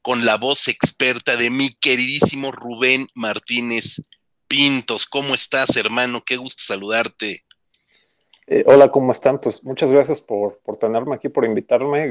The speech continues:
Speaker 2: Gracias, Marco, Rodrigo, José Luis, este, y un saludo a todos. Ya este año, por cierto, diez años ya de estar <laughs> escribiendo para Cinefagia. Dios mío, ya es toda, eh, más tiempo que muchas relaciones de pareja, por cierto. Y,
Speaker 1: <laughs>
Speaker 2: eh,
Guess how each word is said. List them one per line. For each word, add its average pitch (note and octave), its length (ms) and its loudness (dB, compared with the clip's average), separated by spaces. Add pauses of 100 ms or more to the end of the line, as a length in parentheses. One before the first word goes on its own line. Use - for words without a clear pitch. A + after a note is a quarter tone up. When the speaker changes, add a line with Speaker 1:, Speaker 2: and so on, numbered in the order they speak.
Speaker 2:
Gracias, A#2 580 0
Marco, B2 500 -2
Rodrigo, A#2+ 640 0 (220)
José - 260 -6
Luis, A#2+ 480 0
este, G#2+ 440 -4
y A2 60 -4
un G#2+ 100 -6
saludo A2+ 340 0
a G#2+ 60 -8
todos. A#2+ 300 -4
Ya A#2+ 200 6
este A#2+ 260 -2
año, A#2+ 160 -4
por A#2+ 160 -12
cierto, A#2 340 -2
diez B2+ 440 2
años C3 280 -2
ya B2 140 4
de C3+ 80 4
estar - 200 -8
<laughs> - 60 -14
escribiendo B2 600 -2
para A2+ 180 0
Cinefagia. A#2 640 -2
Dios A#2+ 320 -8
mío, C3 200 -14 (360)
ya A2 100 -6
es - 140 -12
toda, B2 500 2 (380)
eh, A#2 240 -2
más B2+ 280 -2
tiempo D3 300 -2
que - 80 -4
muchas B2 300 -6
relaciones B2 520 -2
de - 100 -4
pareja, A#2+ 340 0
por - 260 -18
cierto. B2+ 380 0
Y, A2+ 100 0
Speaker 1:
<laughs> - 540 -4
Speaker 2:
eh, A2+ 460 4